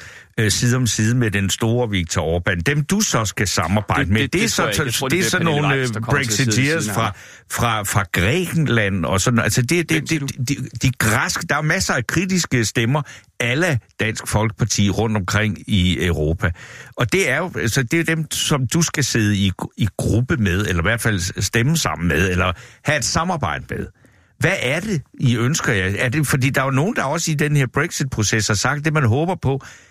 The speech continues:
Speaker 1: det er jo, Nigel Farage siger, det her, hvis britterne slipper ud, så er det fordi, de,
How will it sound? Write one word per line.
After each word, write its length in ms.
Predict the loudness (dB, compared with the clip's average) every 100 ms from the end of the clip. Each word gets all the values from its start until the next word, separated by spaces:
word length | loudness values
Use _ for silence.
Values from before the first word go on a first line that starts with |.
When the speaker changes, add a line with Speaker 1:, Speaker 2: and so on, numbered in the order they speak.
| _ _ -4
Speaker 1:
det 120 | 0
er 60 | 0
jo, 80 | 0
Nigel 460 | 0 0 0 0
Farage 440 | 0 0 2 0 -2
siger, 500 | 0 0 2 0 -2 0
det 140 | 2 2
her, 140 | 2
hvis 180 | 0 0
britterne 460 | 0 0 0 0
slipper 320 | 0 0 2 2
ud, 220 | 0 -2 -10 -20 -10
så 160 | -2 0
er 60 |
det 100 | 2
fordi, 240 | 0 2 0
de, 200 | 2